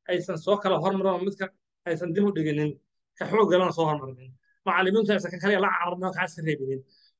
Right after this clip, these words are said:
Way dhacaysaa mararka qaarkood in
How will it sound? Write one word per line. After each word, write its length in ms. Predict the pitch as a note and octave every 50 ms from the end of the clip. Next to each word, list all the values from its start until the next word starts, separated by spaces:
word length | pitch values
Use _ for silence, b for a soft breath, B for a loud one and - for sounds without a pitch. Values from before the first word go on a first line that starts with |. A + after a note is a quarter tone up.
| _ _ _ -
Way 140 | C4 C4 B3+ A#3+
dhacaysaa 520 | C4+ C#4 A#3+ G#3+ G#3 G3 G3 - F#3+ F#3 F3+
mararka 300 | F3+ F#3+ G#3+ F#3+ G3+ F#3+
qaarkood 500 | G3+ G3+ F#3+ D#3 - - F#3 G#3 G#3 G3+ - - _ _ _ _ _ _ _ _ -
in 140 | G3+ G#3